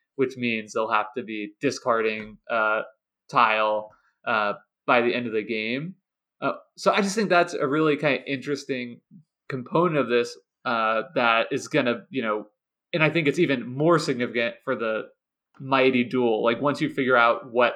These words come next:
the patterns are that are possible, it really takes a lot of the strain off of, like, your, uh, your, like, mental calculations. Uh, and you can kind of think more about, like,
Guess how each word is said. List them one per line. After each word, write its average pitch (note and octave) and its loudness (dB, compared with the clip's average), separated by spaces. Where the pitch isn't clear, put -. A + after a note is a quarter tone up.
the A#2+ 2
patterns A2 0
are G#2+ 0
that A2+ 0
are G#2+ 0
possible, C#3 -6
it D#3 2
really D3+ 2
takes B2+ -6
a C3 -2
lot B2 2
of A2 -2
the A#2 -4
strain A#2 -4
off A2+ 0
of, G#2+ -6
like, G#2+ -4
your, G#2+ -4
uh, G#2+ 0
your, A#2 -4
like, A#2+ -2
mental B2 -2
calculations. A#2 -2
Uh, A2+ -2
and B2 -4
you A#2+ -6
can A#2+ -6
kind A#2 -8
of G#2 -12
think A2+ -6
more G#2+ -2
about, G#2+ -2
like, A2 -6